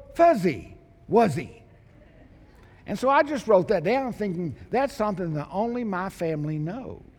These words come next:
So I wrote that as my poem. I will never forget the teacher, how she responded on that poem as it was scrawled out in a second grader's printing. It simply said, "I think I've heard this before."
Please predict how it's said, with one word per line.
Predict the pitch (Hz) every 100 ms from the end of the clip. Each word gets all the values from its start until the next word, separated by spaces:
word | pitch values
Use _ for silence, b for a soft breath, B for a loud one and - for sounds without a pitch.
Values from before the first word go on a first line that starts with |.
| - - - B B
So | - 185
I | 214 262
wrote | 240 214 214
that | 208 214
as | 175
my | 190 220
poem. | - 233 196 160
I | 196
will | 202 185 165
never | 165 220 285 285 285
forget | - 285 214 214 170 156 - B B B
the | 170
teacher, | 175 - 277 285 - 170 160 B B
how | 190 202
she | - 220
responded | 214 190 - 208 214 220 208 196
on | 175 170 147
that | 185 226 -
poem | - 226 214 175 170 - B B
as | 180 196
it | 175
was | 139 120
scrawled | - 208 214 220 196
out | 180 170 B B
in | 139
a | 127
second | - - 202 190 185
grader's | 143 180 175 165 165 147 - -
printing. | - 190 151 120 82 - - b b b b
It | 214 185
simply | - 262 226 214
said, | - 226 208 151 113 - B B
"I | 170 170
think | - 196 196 -
I've | 151 147
heard | - 165 156
this | 143 131 -
before." | 135 131 110 143 127 90 -